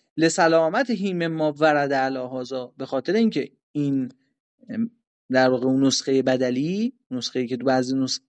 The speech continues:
نسخه‌های دیگه اومده، اون سالم است از این اشکالی که به این نسخه وارد است.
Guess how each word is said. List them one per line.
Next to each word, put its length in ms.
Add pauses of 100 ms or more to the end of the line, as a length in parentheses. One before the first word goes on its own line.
نسخه‌های 380
دیگه 200
اومده، 600 (640)
اون 320
سالم 640
است 340
از 220
این 140
اشکالی 440
که 100
به 100
این 300
نسخه 280
وارد 360
است. 380